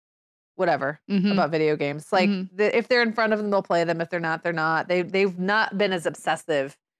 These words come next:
Speaker 1: about them for different reasons as Will and Owen have been, mostly Owen.
Speaker 2: I think that's really important actually for moms of younger kids to hear, because going back to the fear, the fear mongering that we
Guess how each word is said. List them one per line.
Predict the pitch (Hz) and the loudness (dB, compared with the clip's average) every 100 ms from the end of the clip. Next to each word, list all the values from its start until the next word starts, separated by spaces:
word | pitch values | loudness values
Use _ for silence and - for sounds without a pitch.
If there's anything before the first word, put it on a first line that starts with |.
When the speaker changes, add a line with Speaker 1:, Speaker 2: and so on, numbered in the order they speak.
| _ _ - | _ _ -6
Speaker 1:
about | 180 175 - | 0 2 0
them | 185 | -2
for | 170 | -4
different | 160 175 165 - | -4 -4 -6 -4
reasons | 156 151 139 143 | -4 -4 -8 -10
as | - 151 | -6 -4
Will | 156 170 | 0 2
and | 156 | 2
Owen | 127 151 147 | 0 -2 -2
have | 151 151 | -4 -2
been, | 147 143 143 _ - | -4 -4 -8 _ -4
mostly | 180 - 156 | -2 -2 -2
Owen. | 104 80 175 _ _ - | -2 -4 -8 _ _ -2
Speaker 2:
I | 247 | -2
think | - 311 311 | 2 0 2
that's | 254 196 | -2 0
really | 220 220 202 | 0 2 2
important | 190 208 180 202 | 0 0 -2 0
actually | 175 180 196 180 | -2 -2 -2 -2
for | 175 | -4
moms | 170 165 170 | -4 -4 -4
of | 160 | -4
younger | 160 165 | -4 -4
kids | 165 175 165 | -4 -6 -6
to | 165 | -8
hear, | 156 143 196 | -4 -2 0
because | 202 185 190 180 | 0 -2 -4 -2
going | 185 175 | -2 0
back | 170 170 | 0 -2
to | 160 170 | -2 -4
the | 156 | -4
fear, | - 294 320 - _ | -2 0 0 -4 _
the | 180 190 | -4 -2
fear | - - 240 240 | -2 -4 0 2
mongering | 220 185 170 165 170 | 4 2 2 0 0
that | 160 156 | -2 -2
we | 170 165 160 | -2 -2 -2